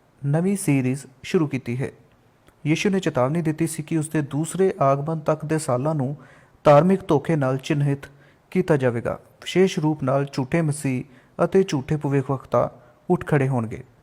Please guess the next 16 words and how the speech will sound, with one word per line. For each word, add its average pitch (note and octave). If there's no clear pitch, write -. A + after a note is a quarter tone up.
ਜੋ C#3
ਝੂਠੇ F3
ਸੰਦੇਸ਼ਾਂ D3
ਦਾ C#3
ਪ੍ਰਚਾਰ C3
ਕਰਨਗੇ C3+
ਅਤੇ D3+
ਬਹੁਤਿਆਂ D#3+
ਨੂੰ D3
ਧੋਖਾ C3+
ਦੇਣਗੇ। A#2
ਮੱਤੀ F#3
ਅਧਿਆਇ B2+
ਚੌਵੀ, B2+
ਆਇਤ C3
ਚਾਰ C3+